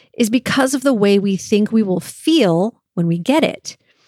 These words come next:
And I think we especially want to feel appreciated as a mom on Mother's Day. We want some acknowledgement that they see what we're doing day in and day out.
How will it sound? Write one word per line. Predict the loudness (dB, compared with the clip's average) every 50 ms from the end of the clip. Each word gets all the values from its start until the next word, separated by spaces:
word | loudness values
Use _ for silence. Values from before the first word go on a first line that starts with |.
| _ _ _ _ _ _ _ _ _ 0
And | 2 2
I | 2 2
think | 0 0 -2 -2 -2 -4 -2
we | -4 0 0
especially | 0 -2 -2 -8 -8 _ -2 0 0 0 0 0 0 2 2 2 2 2 0 -2 -6 -8 -4
want | -2 0 2 2 0 0
to | -2 -4
feel | -2 0 0 0 0
appreciated | -2 -8 -10 -4 -2 -2 -2 -2 0 0 2 2 2 2 2
as | 0 0 0
a | 0 0
mom | 0 0 2 2 2 0 -2 -4 _ _ _ _ -4
on | 0 0 2 2 2
Mother's | 2 2 2 2 0 0 -2
Day. | -6 -10 -10 -12 -16 -20 _ _ _ _ _ _ _ _ _ _ _ _ _ _ _ _ _ _ _ _ _ _ _ -4
We | -2 0 0
want | 2 2 0 0 0 -2
some | -2 0 2 2 2 2 0 0
acknowledgement | -2 0 2 2 2 2 2 0 0 0 0 0 0 0 0 -2
that | -2 0 0
they | 0 0 0
see | -2 -4 -6 -2 0 2 2 2
what | 2 2 0 -2 0
we're | -2 -2
doing | 0 0 2 2 2 2 0 -2 -4
day | -2 0 2 2 4 4
in | 2 2
and | 2 2 2
day | 2 2 2 0
out. | 0 0 -2 -2 -4 -8